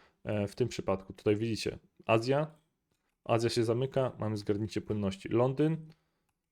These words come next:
e, Londyn się zamyka, mamy zgarnięcie płynności i ruch w dół. E, tutaj też, e, Londyn, nowy rozgarnia płynność, idziemy w dół, więc,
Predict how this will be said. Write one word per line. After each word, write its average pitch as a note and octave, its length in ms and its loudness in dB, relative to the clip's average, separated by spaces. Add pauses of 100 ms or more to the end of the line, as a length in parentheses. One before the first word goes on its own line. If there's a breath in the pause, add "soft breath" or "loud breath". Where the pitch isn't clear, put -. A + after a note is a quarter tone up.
(180)
e, G#2+ 480 0
Londyn B2 260 2
się B2+ 120 -2
zamyka, B2+ 500 0
mamy A2 160 -2
zgarnięcie G#2+ 460 0
płynności A2+ 680 -4 (160)
i A2+ 220 -2
ruch G#2 320 -2
w - 40 -20
dół. G2+ 300 4 (340 loud breath)
E, G#2 220 0
tutaj G2+ 260 0
też, C3+ 260 0 (160)
e, G#2+ 200 0
Londyn, A#2+ 480 2 (460)
nowy G#2+ 380 0
rozgarnia A2 400 2
płynność, A2+ 340 -2
idziemy G2 260 -2
w G2 80 -6
dół, G2 200 2
więc, G2 340 -4